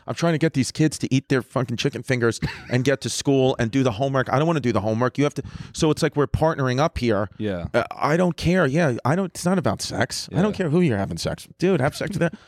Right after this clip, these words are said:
Speaker 1: I don't care. Just as long as the kids' work is done. And then I can, you know, and then you just, you just allow me to, like,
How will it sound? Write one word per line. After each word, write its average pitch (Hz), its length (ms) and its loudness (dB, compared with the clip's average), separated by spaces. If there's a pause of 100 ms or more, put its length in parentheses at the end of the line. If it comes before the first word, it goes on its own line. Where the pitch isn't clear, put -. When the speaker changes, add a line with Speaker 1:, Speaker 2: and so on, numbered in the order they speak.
(120)
Speaker 1:
I 151 100 2
don't 185 160 0
care. 156 340 0
Just - 240 -4
as 117 140 0
long 160 220 4
as 180 140 2
the 151 60 -2
kids' - 320 -2 (120)
work 131 360 0
is 101 120 -2
done. - 240 -6 (580)
And 123 180 2
then 127 220 2
I 127 180 2
can, 127 300 -2
you 127 60 0
know, 139 240 2
and 127 120 -2
then 135 220 -2
you 131 140 -6
just, - 200 -8 (140)
you 120 140 -6
just - 140 -10
allow 135 360 0
me 143 160 0
to, 127 80 2
like, 120 380 2